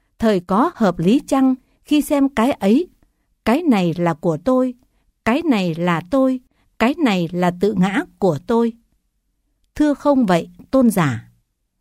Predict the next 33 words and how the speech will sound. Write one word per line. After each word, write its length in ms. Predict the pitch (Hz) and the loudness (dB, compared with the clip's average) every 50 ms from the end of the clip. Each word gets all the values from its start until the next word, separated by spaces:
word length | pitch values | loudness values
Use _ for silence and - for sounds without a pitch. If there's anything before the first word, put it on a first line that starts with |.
| _ _ _ _ _ _ | _ _ _ _ _ _
Vì 320 | - 190 190 240 226 214 180 | -6 -2 2 2 2 2 0
sao 280 | - - 285 294 285 | -4 -4 -2 -2 0
vậy? 280 | 240 202 190 180 175 180 175 - _ _ _ _ _ _ _ _ _ _ | 0 0 -2 -2 -2 -6 -12 -20 _ _ _ _ _ _ _ _ _ _
Trước 240 | - 320 370 - | -2 -2 -2 0
đây, 320 | 262 269 277 277 277 269 262 - _ _ - | 0 0 0 0 0 -2 -4 -8 _ _ -4
thưa 180 | 277 285 277 | 0 0 0
tôn 320 | 269 - - 285 277 254 240 | 0 -2 -2 0 2 2 2
giả, 340 | 208 190 160 147 127 120 - _ _ _ _ _ _ _ _ _ _ | 2 0 -2 -2 -4 -8 -12 _ _ _ _ _ _ _ _ _ _
chúng 220 | - 226 269 339 - | 0 2 2 2 0
con 240 | 311 302 285 269 233 | 0 0 2 2 0
đã 180 | 269 233 262 - | 0 -4 -4 -4
khéo 200 | - 226 226 262 | -2 -2 -2 -2
thấy 260 | - - 208 220 269 | -2 -2 0 0 0
như 280 | 320 302 262 285 294 285 | 2 2 2 2 2 0
trơn 380 | - - 285 277 269 262 254 233 - _ | -2 -2 -2 0 2 0 0 -2 -4 _
với 220 | 185 196 220 269 | -2 -2 -2 -2
chánh 300 | 254 - 233 214 247 294 | 0 -2 0 0 0 0
trí 200 | 294 - 240 302 | 0 0 -2 -2
tuệ 260 | - - 190 180 - | -2 -2 -2 -4 -4
rằng 320 | 170 170 185 175 165 147 139 - - _ _ _ _ _ _ _ _ | -2 -2 0 0 0 -2 -4 -8 -12 _ _ _ _ _ _ _ _
sáu 340 | _ - - - 202 220 285 370 330 | _ -8 -4 -2 0 0 0 0 0
ngoại 220 | 233 202 185 - | 0 -2 -2 -6
xứ 240 | - - 214 233 294 339 | -4 -2 0 0 2 2
này 260 | 277 214 185 175 160 151 - | 0 0 0 0 -2 -4 -4
là 220 | 175 170 170 165 | -2 -2 0 -2
vô 200 | 160 - 277 269 | 0 0 0 0
thường. 360 | 262 - 208 190 175 156 143 135 - _ _ _ _ _ _ _ _ _ _ _ _ _ _ _ _ - | 0 0 -2 -2 -2 -2 -4 -6 -10 _ _ _ _ _ _ _ _ _ _ _ _ _ _ _ _ -6
Lành 320 | 220 214 208 202 190 185 175 | -2 0 0 0 0 -2 -4
thay, 340 | - 247 277 277 277 277 269 - _ _ _ | -4 -4 -2 -2 -2 -4 -4 -8 _ _ _
lành 360 | - 185 185 196 190 185 175 | -8 -4 -2 -2 -2 -2 -4
thay, 320 | 175 190 254 269 269 269 254 - _ _ _ | -4 -4 -2 -2 -2 -4 -4 -8 _ _ _
các 240 | - 311 349 - _ | -6 -6 -6 -6 _
hiền 280 | - 190 185 175 160 | -4 0 0 0 0